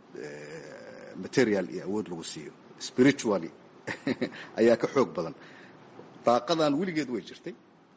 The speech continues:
Weliba ayagoo Shabaab intan ka awood yar, laakiin markaas waxaanan jirin dadkii ayaa ma arkaysaa niyaddooda, aa, ay hooseysay waxay is lahaayeen,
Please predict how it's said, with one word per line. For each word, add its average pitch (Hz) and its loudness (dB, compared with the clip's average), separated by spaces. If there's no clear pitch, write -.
Weliba 135 -2
ayagoo 131 0
Shabaab 123 0
intan 117 -4
ka - 0
awood 107 2
yar, 98 0
laakiin 110 -2
markaas 151 -2
waxaanan 117 -4
jirin 95 -6
dadkii 95 -6
ayaa 101 -2
ma - -4
arkaysaa 104 0
niyaddooda, 110 2
aa, 95 -2
ay 101 -4
hooseysay 95 -2
waxay 107 -2
is - -10
lahaayeen, 87 -4